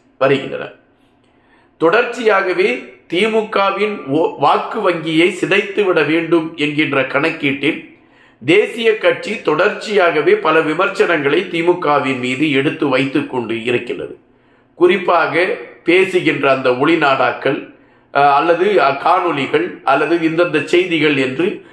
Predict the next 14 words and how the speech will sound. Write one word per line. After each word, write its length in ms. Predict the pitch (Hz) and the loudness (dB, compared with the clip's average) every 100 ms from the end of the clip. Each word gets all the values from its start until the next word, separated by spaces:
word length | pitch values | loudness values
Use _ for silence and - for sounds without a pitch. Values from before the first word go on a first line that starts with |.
| - - | -20 0
ஒவ்வொரு 380 | 180 202 214 208 | 2 6 4 4
மந்திரிகள் 580 | 170 175 202 180 180 | 0 0 2 2 4
அல்லது 420 | 202 165 165 165 151 | 4 4 2 2 2
ஒவ்வொரு 400 | 160 175 165 156 | 2 4 4 2
முக்கிய 380 | 165 151 208 | -2 -2 2
பிரமுகர்களை 600 | 196 165 156 156 143 143 139 | 2 2 0 0 2 2 2
மையப்படுத்திய 840 | 135 165 180 160 143 139 131 120 | 0 0 0 0 0 0 -2 -2
செய்திகளை 680 | - 165 165 131 120 175 - - - - _ 143 | 2 0 2 0 2 0 -2 -12 -20 -20 _ 0
டெல்லியில் 440 | 196 208 214 202 | 2 2 2 4
ஆண்டு 360 | 165 196 208 202 | 4 2 2 2
கொண்டிருக்கக்கூடிய 920 | 185 175 160 156 165 151 156 143 139 | 2 2 0 0 -2 0 0 0 0
கட்சியின் 500 | 147 139 175 185 190 | -2 -2 -4 -2 0
மாநில 440 | 143 160 170 156 | 2 2 2 0
தலைவர் 600 | 143 135 127 139 - - | 2 0 0 0 -2 -6